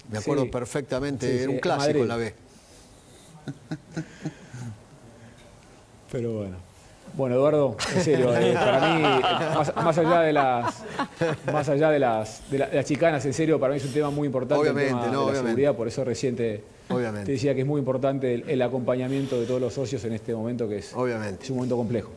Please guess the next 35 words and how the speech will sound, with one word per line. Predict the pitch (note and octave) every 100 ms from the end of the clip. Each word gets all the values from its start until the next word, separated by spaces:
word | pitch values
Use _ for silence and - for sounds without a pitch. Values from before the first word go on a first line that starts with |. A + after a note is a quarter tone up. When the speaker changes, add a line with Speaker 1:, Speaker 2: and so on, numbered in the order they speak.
| -
Speaker 1:
Yo | A#2+ D#3+
en |
eso | E3 D#3+
también, | C3+ C3+ D3 D#3
eh, | C#3 C3 A#2+
lo, | A2+ B2
lo | A2 A#2+
acompaño, | A#2 B2 C3+ A#2 A2+
porque | A#2 B2
el |
tema | A#2 F3
de | D3+
las | B2
barras | C3 C3 B2
bravas | C#3+ C#3 B2+
es | C3 B2
un | G#2+
tema | B2+ B2+ A#2 A2 G#2+
muy | A2+ D#3 C#3
profundo, | A2+ A2 G#2 F2+ F2 -
en, | B2+ B2
en | C3
serio. | B2+ A2+ F#2 - - - -
Aquellos | G#2+ D3+ D3+
que | C3+
somos, | - C#3 C#3 C3 B2+ - -
eh, | B2 A2 G#2+ - - -
fanáticos | - B2+ D3+ C#3 B2+
del | A2+ B2 B2
fútbol | - F#3+ F#3 C#3+ A#2 A2
como, | A2 A2 G2+
como | A2+ A2
deporte | G#2+ G#2+ D#3+ D3+ A#2+ A2
y |
como, | A#2+ G#2+ G#2